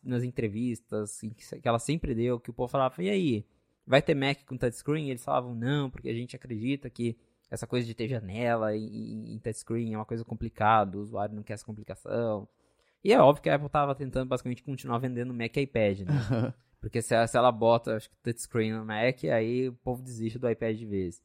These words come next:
Speaker 2: Uhum.
Speaker 1: Então, com o Stage Manager, né, ela inventou um jeito de você ter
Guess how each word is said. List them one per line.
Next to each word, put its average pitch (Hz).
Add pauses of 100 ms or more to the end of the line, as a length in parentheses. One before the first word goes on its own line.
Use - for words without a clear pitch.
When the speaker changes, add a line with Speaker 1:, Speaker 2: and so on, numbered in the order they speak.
Speaker 2:
Uhum. 85
Speaker 1:
Então, 127
com 165
o -
Stage 156
Manager, 165
né, 156
ela 151
inventou 156
um 226
jeito 151
de 135
você 131
ter 120